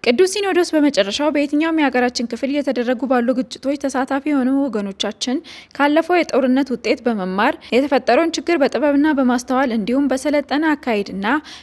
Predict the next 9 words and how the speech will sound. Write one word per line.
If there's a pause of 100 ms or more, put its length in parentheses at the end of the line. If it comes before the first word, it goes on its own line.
(120)
በሰላማዊ
መንገድ
ተወያይቶ
እንዲፈታ
ቅድስት
ቤተክርስቲያን (320)
የሰላም
ጥሪዋን
ከአደራ